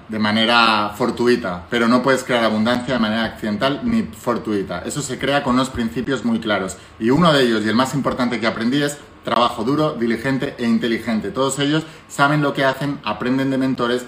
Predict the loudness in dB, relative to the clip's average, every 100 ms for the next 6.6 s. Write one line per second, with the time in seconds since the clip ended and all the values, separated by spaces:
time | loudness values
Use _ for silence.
0 | -14 -20 -20 -2 0 2 2 0 0 0
1 | 0 0 -2 -2 -4 -2 0 0 0 0
2 | 0 -2 -4 -4 -2 2 2 0 -2 0
3 | 2 2 0 0 -2 -2 -4 -2 -2 -4
4 | -2 -2 -2 -6 -12 -12 -2 -2 0 0
5 | 2 2 0 -2 -8 -10 -8 -2 -2 -2
6 | -4 -4 -4 -6 -8